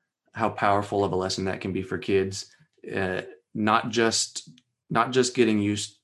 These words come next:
to losing, uh, and, um, becoming, um, a better sport or not, try not to be a sore loser, but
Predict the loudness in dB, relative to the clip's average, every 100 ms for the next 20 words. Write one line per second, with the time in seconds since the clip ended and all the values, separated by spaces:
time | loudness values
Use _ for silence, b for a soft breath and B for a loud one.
0 | -16 -6 -4 0 0 0 -2 -2 -4 -8
1 | -12 b b b b b _ -10 -8 -6
2 | -6 -6 -6 -8 -10 -12 -10 -6 -6 -4
3 | -4 -4 -6 -10 -16 _ _ _ -10 -10
4 | -10 -16 _ _ _ _ _ _ -4 -2
5 | -2 -4 -2 2 2 2 -4 -8 -4 -4
6 | -4 -6 -2 0 0 0 -2 0 0 2
7 | 4 4 2 -4 B B B -8 2 4
8 | 4 2 -6